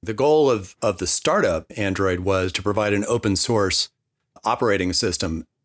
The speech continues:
They wanted to do was basically level the playing field that they provide an open operating system. Then it allows other manufacturers, not just, you know, the company that acquired them, but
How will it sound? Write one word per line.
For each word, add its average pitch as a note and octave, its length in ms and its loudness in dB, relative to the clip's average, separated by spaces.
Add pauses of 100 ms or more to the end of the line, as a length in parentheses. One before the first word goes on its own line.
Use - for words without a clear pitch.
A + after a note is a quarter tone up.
(140)
They D3 200 2
wanted C3 320 2
to A#2 80 0
do A2 160 4
was G2+ 160 0
basically A#2+ 360 0
level A2+ 380 2
the B2 80 0
playing A2 360 0
field G2 240 0
that F#2 100 -6
they G2+ 160 0
provide G2 400 -2
an F#2 120 -2
open B2 280 0
operating F#2+ 500 0
system. E2+ 480 -4 (420)
Then G#2 600 0
it A2 320 0
allows G#2+ 640 2 (100)
other A#2+ 240 2
manufacturers, A2 920 0
not A2+ 280 0
just, G#2+ 420 0
you A2 80 0
know, F#2+ 100 0
the F#2 120 -6
company G#2+ 320 -2
that E2 160 -6
acquired D#3+ 420 2
them, B2 220 2 (120)
but G2 200 -4